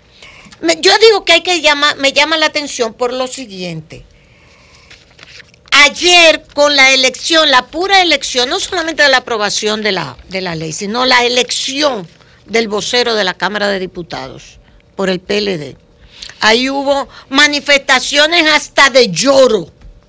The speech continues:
El senador, el, perdón, el diputado Orlando Espinosa, dice el periódico hoy, con ojos llorosos.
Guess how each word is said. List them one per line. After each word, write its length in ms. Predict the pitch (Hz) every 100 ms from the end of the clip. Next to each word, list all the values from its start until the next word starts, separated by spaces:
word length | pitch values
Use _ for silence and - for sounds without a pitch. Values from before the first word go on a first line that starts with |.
| _ _ _ - - -
El 240 | - 233 226
senador, 720 | - 240 240 226 262 294 285
el, 180 | 285 262
perdón, 400 | - 247 254 277
el 100 | 254
diputado 480 | 233 233 240 262 311
Orlando 540 | 285 269 269 311 339 330
Espinosa, 920 | - - 277 254 277 277 - 170 156 - - -
dice 240 | 220 233 269
el 80 |
periódico 600 | 240 233 240 240 233 226 220
hoy, 180 | 220 - - -
con 260 | 302 294
ojos 480 | 302 339 359 415 -
llorosos. 1160 | 277 220 294 277 302 285 - - 202 - - -